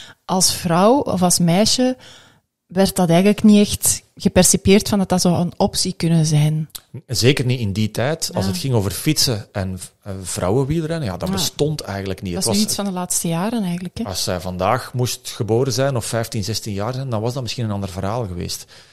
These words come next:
Speaker 2: Maar ja, het is, eh, het is allemaal heel snel gegaan, heel hard veranderd. En uiteindelijk heeft zij ook, eh, ja, haar leven op een andere manier, op een hele fijne manier ingevuld. En, en, en, ehm, is dat ook oké.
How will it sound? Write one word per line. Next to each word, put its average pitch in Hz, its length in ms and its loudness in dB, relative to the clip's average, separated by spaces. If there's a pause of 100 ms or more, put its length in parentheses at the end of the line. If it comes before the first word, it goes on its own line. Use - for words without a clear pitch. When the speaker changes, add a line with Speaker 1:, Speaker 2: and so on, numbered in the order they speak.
(480)
Speaker 2:
Maar 107 120 0
ja, 120 60 4
het - 100 -2
is, 113 160 0
eh, 110 140 2
het 107 140 0
is 110 120 -4
allemaal 120 260 0
heel 107 180 0
snel 107 380 0
gegaan, 113 380 -2
heel 107 320 -2
hard 95 280 -6
veranderd. 113 680 -6
En 90 360 -20
uiteindelijk 90 500 -8
heeft 92 220 -8
zij 95 140 -6
ook, 92 240 -8
eh, 98 380 -2 (560)
ja, 107 180 2 (100)
haar 104 140 -2
leven 98 280 0
op 101 120 -4
een 98 100 -4
andere 110 220 0
manier, 110 460 -2
op - 100 -8
een 107 60 -6
hele 107 180 -2
fijne 110 240 -2
manier 107 300 -2
ingevuld. 113 600 -4
En, 98 220 -8
en, 95 280 -6
en, 92 240 -8
ehm, 87 360 -6 (640)
is 98 140 -4
dat 90 140 0
ook 104 120 -2
oké. 98 320 -4